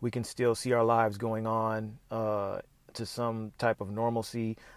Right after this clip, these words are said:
nothing much has changed for me. You know, I, I still get up, go to work,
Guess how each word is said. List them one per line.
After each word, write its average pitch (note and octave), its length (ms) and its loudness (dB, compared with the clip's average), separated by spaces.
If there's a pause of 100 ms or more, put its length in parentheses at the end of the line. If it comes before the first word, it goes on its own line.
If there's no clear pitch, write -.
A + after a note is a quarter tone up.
nothing C3 320 4
much B2+ 140 2
has G#2+ 100 -6
changed A2+ 320 -4
for G2 120 -10
me. F#2 400 -8
You G#2 140 -6
know, F#2+ 340 -2 (100)
I, G2 300 4
I - 40 4
still A2+ 320 0
get G#2+ 140 -2
up, G#2 140 0
go A2 120 -2
to A2 60 0
work, A2 300 -2